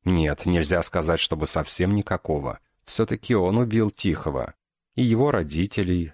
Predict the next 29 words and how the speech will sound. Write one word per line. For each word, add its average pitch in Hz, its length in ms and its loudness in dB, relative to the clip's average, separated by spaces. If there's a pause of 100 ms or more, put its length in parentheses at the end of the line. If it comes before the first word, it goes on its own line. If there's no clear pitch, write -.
и 85 80 -2
забрал 80 440 0
его 78 280 0
имя, 82 480 0 (160)
и 85 80 -2
скопировал 78 640 0
его 76 300 -2
душу. 76 440 -2 (920)
А 82 100 0
ничего 85 380 2
не 82 160 2
делать 82 520 -2
было 78 320 0
странно, - 640 -2 (360)
непривычно. 90 800 0 (580)
Даже 92 380 0
мысли 98 400 2
текли 98 300 -4
как-то 92 340 -2
сбивчиво, 78 720 -4 (120)
может 85 280 -2
быть, 78 180 -4
от 85 120 -4
того, 80 260 0
что - 240 -2
не 80 180 2
над 82 160 0
чем 76 240 -4
думать. 85 440 -2